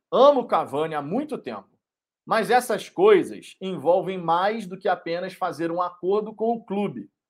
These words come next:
Muitas pessoas querem o Cavani. Ele está num grande clube, que é o Manchester United, tem família, tudo isso é com ele.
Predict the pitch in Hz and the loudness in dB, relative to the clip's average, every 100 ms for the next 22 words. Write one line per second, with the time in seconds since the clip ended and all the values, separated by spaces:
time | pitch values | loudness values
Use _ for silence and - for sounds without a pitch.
0 | _ _ _ _ 160 262 339 302 247 202 | _ _ _ _ -2 0 0 -2 -2 -2
1 | 175 - 220 226 - - 202 214 214 214 | -2 -2 2 2 0 0 0 0 -6 0
2 | 247 160 151 120 110 _ _ _ _ _ | 0 0 -4 -4 -14 _ _ _ _ _
3 | - 170 214 - 190 214 202 175 254 311 | -4 0 0 -2 0 0 0 2 2 2
4 | 233 - 180 208 226 233 190 185 160 156 | -6 -10 -6 -6 -6 0 4 4 2 -4
5 | 156 - 170 214 175 202 202 190 190 - | -10 -6 -4 -2 0 -2 -4 -10 -12 -14
6 | - - 202 190 208 202 202 196 _ _ | -8 -4 -2 -2 -4 4 4 2 _ _
7 | _ _ - 294 285 220 262 339 330 320 | _ _ -2 0 0 -2 -2 -4 -4 0
8 | 147 - | 0 -2